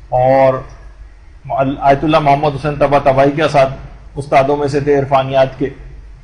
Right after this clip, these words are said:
ये उनका घर, ये उनका घर नजफ। यानी इंतहाई गरीब तरीन अफराद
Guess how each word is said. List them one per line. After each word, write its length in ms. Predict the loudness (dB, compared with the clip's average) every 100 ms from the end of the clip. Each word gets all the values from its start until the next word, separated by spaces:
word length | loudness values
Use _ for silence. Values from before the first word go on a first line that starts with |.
| -8 0
ये 120 | 2
उनका 260 | 2 2 2
घर, 260 | 2 -2 -4 -20 -20 -20 -20 -20 -20 -20 -20 -20 -20 -20 _ _ -20 -20 -20 -20 -18 -4
ये 80 | 0
उनका 260 | 0 0 -2
घर 160 | -4 -12 -18 -20 -6
नजफ। 280 | -2 -2 -4 -16 -20 -20 -20 -20 -20 -20 -20 -20 -20 -20 -20 -20 -20 -10
यानी 220 | -6 -4 -2
इंतहाई 640 | -2 -2 -2 2 2 2
गरीब 500 | -2 -2 0 -2 -2 -4 2
तरीन 440 | 2 2 -2 0
अफराद 600 | -2 0 2 4 6 4